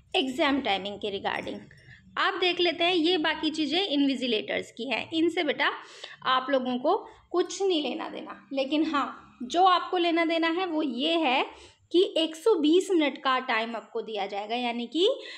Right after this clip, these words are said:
दो घंटे का पेपर आपका होगा, जिसको कि यहाँ पर आप अपने टाइम से भी देख रहे हैं कि साढ़े नौ से साढ़े ग्यारह, इसका मतलब दो घंटे आपको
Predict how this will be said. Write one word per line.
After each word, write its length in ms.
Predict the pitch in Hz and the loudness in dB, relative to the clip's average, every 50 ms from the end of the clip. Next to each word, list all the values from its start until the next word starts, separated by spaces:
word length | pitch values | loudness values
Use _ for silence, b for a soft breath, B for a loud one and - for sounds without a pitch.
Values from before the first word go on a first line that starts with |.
| B B B B B - - | B B B B B -18 -12
दो 280 | 214 214 349 381 427 440 | -4 0 2 4 4 4
घंटे 320 | 427 370 330 277 277 254 247 | 4 2 2 2 0 0 0
का 120 | 247 240 | 0 -2
पेपर 440 | 233 240 220 - - 247 294 359 494 - - - - - | -2 -2 -6 -4 -2 0 0 0 0 -2 -8 -12 -4 -2
आपका 380 | 233 214 214 - - - 262 | 0 0 0 -2 -2 0 0
होगा, 480 | 269 254 262 233 220 - - - - - - - | 0 0 0 -2 -2 -2 -6 -8 -8 -8 -10 -10
जिसको 340 | 240 240 254 247 - - 285 | -6 -6 -6 -6 -4 -6 -6
कि 200 | 277 302 339 381 | -2 0 0 2
यहाँ 320 | 403 349 285 233 240 240 - | 2 0 0 0 -2 -4 -2
पर 140 | - 254 240 | -2 0 0
आप 140 | 220 220 - | 0 0 -2
अपने 240 | 240 240 254 277 359 339 | -4 -4 -2 -2 -2 -2
टाइम 280 | - 294 233 240 262 277 | -2 -2 0 0 0 0
से 140 | 277 285 294 | -2 -2 -4
भी 120 | 247 262 - | -4 -4 -4
देख 260 | - 240 220 220 233 | -2 -2 -4 -2 -2
रहे 200 | 247 240 240 233 | -4 -4 -4 -4
हैं 160 | 240 262 302 294 | -4 -4 -4 -2
कि 100 | 370 370 | -4 -4
साढ़े 380 | 370 - - 226 226 254 302 330 | -4 -2 0 0 2 2 2 2
नौ 160 | 320 320 311 | 2 0 0
से 140 | 311 320 302 | -2 -4 -8
साढ़े 300 | 320 339 302 247 254 269 | -6 -4 -4 -2 -2 -2
ग्यारह, 340 | 247 269 269 269 294 339 - B B B B B B B B | 0 0 0 0 0 0 -2 B B B B B B B B
इसका 340 | 285 320 311 - - 392 339 | -2 -2 -2 0 0 0 2
मतलब 480 | 277 247 - - 226 240 294 359 - B B B B B B | 2 0 -2 -2 -2 0 0 0 -2 B B B B B B
दो 240 | 233 220 330 370 392 | -4 0 2 2 4
घंटे 340 | 339 349 320 262 240 247 233 226 | 4 2 0 0 0 0 0 0
आपको 420 | 214 208 214 - - 269 370 523 | 0 -2 -4 -4 -2 0 0 0